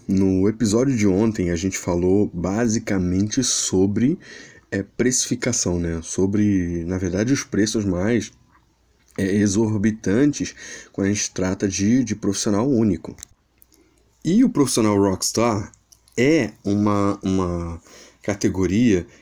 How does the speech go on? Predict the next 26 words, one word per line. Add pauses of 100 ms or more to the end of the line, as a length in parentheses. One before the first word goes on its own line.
que
não
necessariamente
está
preso
ou
vinculado
a
design
gráfico,
né? (420)
Você
tem, (380)
é,
diversos
tipos
de
profissionais
onde
você
pode
chegar, (480)
é,
nesse
valor (340)
sem